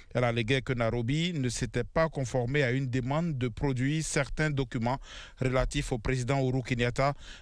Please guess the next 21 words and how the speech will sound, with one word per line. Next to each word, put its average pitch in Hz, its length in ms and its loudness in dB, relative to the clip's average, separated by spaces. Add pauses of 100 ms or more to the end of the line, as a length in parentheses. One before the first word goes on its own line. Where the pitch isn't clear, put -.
mais 127 120 4
la 127 120 4
Chambre 127 260 0
a 117 80 2
rejeté 123 460 -2
cette 139 240 0
demande 123 340 0
en 117 100 0
décembre 123 460 0
deux 143 140 0
mille 147 140 0
quatorze. 120 460 -2
L'accusation 120 600 0
a 117 60 4
alors 127 260 2
interjeté 131 580 0
appel. 135 440 2 (460)
Monsieur 139 400 2
Kenyatta 139 540 0
était 151 220 0
accusé 135 520 0